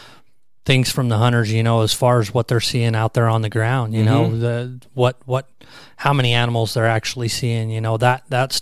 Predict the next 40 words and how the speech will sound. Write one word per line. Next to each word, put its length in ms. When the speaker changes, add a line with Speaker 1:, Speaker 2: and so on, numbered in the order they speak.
Speaker 1:
kind 240
of 60
stuff 280
really 220
helps 300
out, 180
because 380
as 200
the 80
warden, 360
we 120
can 360
go 140
back 280
and 100
talk 220
with 80
the 60
biologist 560
and 80
be 80
like, 200
"Hey, 220
you 80
know, 200
I've 140
been 160
talking 360
with 120
a 40
lot 180
of 80
people 320
out 160
Speaker 2:
Mm. 40
Speaker 1:
there 140
in 60
the 80
field, 360
and, 140